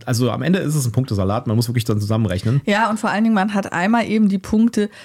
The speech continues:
Speaker 2: die man tatsächlich für die Drachenkarten bekommt, die sind auf den Drachen aufgedruckt.
Speaker 1: Genau.
Speaker 2: Und dann gibt's aber ja noch diese Zusatzziele, die dann auf dem Drachen draufstehen. Und dann gibt es halt auch so Dinge wie,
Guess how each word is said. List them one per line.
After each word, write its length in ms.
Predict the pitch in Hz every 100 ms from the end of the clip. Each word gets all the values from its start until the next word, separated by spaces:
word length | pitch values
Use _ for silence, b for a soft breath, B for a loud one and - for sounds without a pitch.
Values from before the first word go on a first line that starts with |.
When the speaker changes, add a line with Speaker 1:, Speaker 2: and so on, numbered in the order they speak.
| B
Speaker 2:
die 60 | 226
man 200 | 214 196
tatsächlich 600 | - 226 - 247 240 220
für 140 | - 196
die 120 | 190
Drachenkarten 760 | 190 190 190 180 - 160 -
bekommt, 420 | 277 269 269 285 220
die 60 |
sind 240 | 180 226 -
auf 140 | 196
den 140 | - 180
Drachen 320 | 175 175 165
aufgedruckt. 680 | 123 233 - 101 101 156 -
Speaker 1:
Genau. 340 | - - -
Speaker 2:
Und 160 | - 104
dann 200 | 196 262
gibt's 180 | 269 -
aber 180 | 226 226
ja 100 | 220
noch 100 | 220
diese 240 | 208 202
Zusatzziele, 680 | - 277 262 214 - 226 202
die 100 | 202
dann 160 | 202
auf 180 | 190 214
dem 140 | 220 185
Drachen 320 | 185 - 185
draufstehen. 760 | 175 208 277 - - 170 160 - B B
Und 100 | 185
dann 120 | 196 190
gibt 200 | 247 226
es 140 | 220
halt 200 | 214 214
auch 240 | 196 226
so 240 | - 220 208
Dinge 380 | 202 220 220 202
wie, 200 | 208